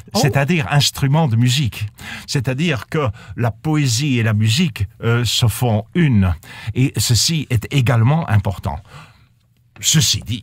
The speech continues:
Speaker 2: aussi, euh, quand je dis que ce sont des paysages imaginaires, que ce sont des, des, euh, des, des paysages, euh,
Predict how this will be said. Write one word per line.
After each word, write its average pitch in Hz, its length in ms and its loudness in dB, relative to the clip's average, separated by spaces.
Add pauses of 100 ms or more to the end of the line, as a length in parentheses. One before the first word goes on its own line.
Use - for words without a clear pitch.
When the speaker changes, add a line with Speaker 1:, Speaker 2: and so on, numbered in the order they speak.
Speaker 2:
aussi, 208 540 0 (140)
euh, 104 80 -2
quand 110 200 2
je 104 180 2
dis 104 340 0
que 113 120 0
ce - 140 0
sont 104 180 -2
des 98 120 0
paysages 101 680 2
imaginaires, 113 640 2
que 107 100 -2
ce 101 160 -2
sont 104 220 -2
des, 95 240 0 (300)
des, 98 280 2 (280)
euh, 101 280 4 (1000)
des, 101 220 -2
des 113 140 0
paysages, 120 840 2 (420)
euh, 113 100 4